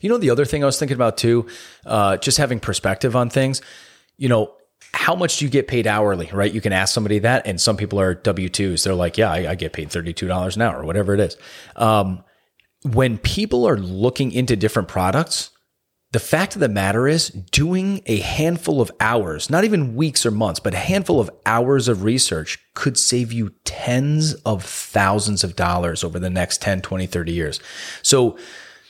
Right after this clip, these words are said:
do, like, block off the time, call every bank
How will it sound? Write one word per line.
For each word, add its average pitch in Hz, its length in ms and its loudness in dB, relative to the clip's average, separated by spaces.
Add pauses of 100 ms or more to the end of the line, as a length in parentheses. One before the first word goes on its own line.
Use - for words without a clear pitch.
(240)
do, 143 200 4
like, 131 400 -2
block 117 420 2
off 190 160 2
the - 80 0
time, 110 480 0 (380)
call 139 440 0
every 170 480 0
bank 131 560 -2